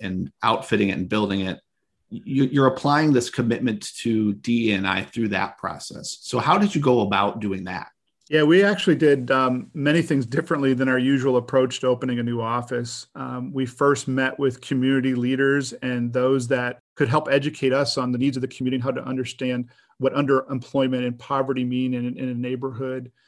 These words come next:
Speaker 2: Um, we spent and continue to spend a lot of time listening and learning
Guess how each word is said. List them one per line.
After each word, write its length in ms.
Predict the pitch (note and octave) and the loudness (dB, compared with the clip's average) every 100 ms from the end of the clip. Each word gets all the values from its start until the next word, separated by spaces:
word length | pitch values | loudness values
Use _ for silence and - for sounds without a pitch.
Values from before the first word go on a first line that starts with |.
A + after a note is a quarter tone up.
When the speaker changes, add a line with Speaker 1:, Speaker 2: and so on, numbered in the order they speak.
| _ _ _ | _ _ _
Speaker 2:
Um, 540 | C3 B2+ B2 A#2+ A#2+ - _ _ _ - | -6 -4 -4 -4 -6 -8 _ _ _ -4
we 140 | D3 | -4
spent 360 | - D#3 D3+ D3 | 0 0 0 -2
and 80 | |
continue 440 | A#2+ C3 - F3 F#3 | -6 -8 0 2 2
to 80 | B2+ | -2
spend 280 | - C3+ | -2 0
a 40 | C3 | 2
lot 240 | B2+ B2+ | 2 0
of 100 | B2 | -4
time 300 | - C3 B2 | -4 -4 0
listening 420 | C#3 C#3 C#3+ C3+ | 0 0 -2 0
and 160 | C3 A#2+ | 0 -2
learning 540 | C3 C#3+ B2+ A#2+ A#2+ | 0 0 0 -2 -4